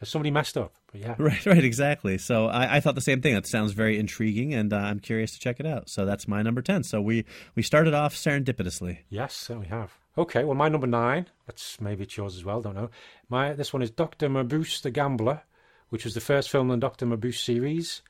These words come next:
Speaker 1: uh, from the novels of Norbert Schacks. And this one's directed by Fritz Lang. And it just, it was actually four and a half hours long and was divided into two parts. And it follows, uh,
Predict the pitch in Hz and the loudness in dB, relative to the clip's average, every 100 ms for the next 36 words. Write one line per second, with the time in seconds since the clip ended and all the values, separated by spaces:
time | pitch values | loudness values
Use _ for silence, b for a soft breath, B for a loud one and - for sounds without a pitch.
0 | b b b b - 107 101 98 107 104 | b b b b -4 0 0 -2 -2 -2
1 | 98 113 110 98 104 90 _ _ - 113 | 0 0 0 0 -2 -4 _ _ -2 0
2 | 104 - 120 131 - 117 117 139 127 127 | 0 -2 -2 -2 -2 -2 0 2 2 4
3 | 123 123 113 107 - 127 - 120 120 147 | 2 2 0 -2 0 -2 2 4 4 2
4 | - _ _ - 113 110 110 110 113 - | -4 _ _ -4 0 2 2 0 -4 -4
5 | - 139 123 139 - 139 113 - 135 131 | -4 -4 2 2 2 0 0 4 6 6
6 | 123 117 123 117 113 117 113 104 101 - | 4 8 8 8 6 6 6 2 0 4
7 | 113 98 - - 123 117 107 110 - - | 4 4 -4 -4 2 4 6 4 -2 -12
8 | b 117 110 - 139 131 127 123 110 117 | b 0 0 4 6 8 10 8 8 6
9 | 113 110 | 6 6